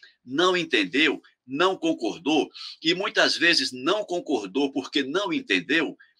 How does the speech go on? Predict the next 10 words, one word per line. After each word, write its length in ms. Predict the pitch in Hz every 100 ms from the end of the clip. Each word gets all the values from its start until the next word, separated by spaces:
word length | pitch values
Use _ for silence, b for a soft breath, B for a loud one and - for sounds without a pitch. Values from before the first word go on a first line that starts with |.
| b
não 180 | 160 196
tenha 240 | - 202
medo 320 | 143 139 180 139
de 100 | 117
criticar, 680 | 120 - 92 - 87 - - _ B B 110
não 220 | 160 -
tenha 280 | 170 156 101
medo 380 | 120 151 139
de 120 | 135 135
questionar. 800 | 147 - - 160 131 92 87